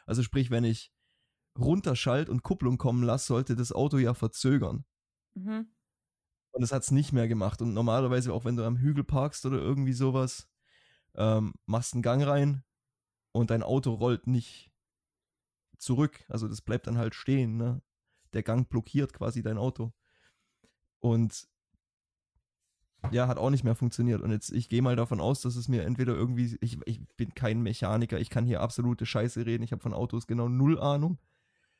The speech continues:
Speaker 1: Aber ich, ich geh jetzt halt mal davon aus, dass es entweder irgendwie das Differential verrissen hat oder vielleicht sogar das Getriebe.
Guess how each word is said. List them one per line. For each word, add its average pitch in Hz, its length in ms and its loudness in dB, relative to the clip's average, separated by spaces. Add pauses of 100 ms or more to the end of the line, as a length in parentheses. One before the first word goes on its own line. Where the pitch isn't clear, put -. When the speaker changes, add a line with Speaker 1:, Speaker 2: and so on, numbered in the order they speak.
(300)
Speaker 1:
Aber 110 480 2
ich, - 240 -8
ich 127 180 -4
geh 131 120 2
jetzt 123 160 0
halt 123 180 0
mal 110 200 0
davon 117 240 -2
aus, 113 180 -2
dass 117 160 -6
es 117 100 -6
entweder 123 300 0
irgendwie 123 200 0
das - 100 -8
Differential 120 600 -2
verrissen 165 460 -2
hat 165 280 -4
oder 135 600 0
vielleicht 120 360 -2
sogar 110 220 -4
das 120 120 -4
Getriebe. 123 500 -2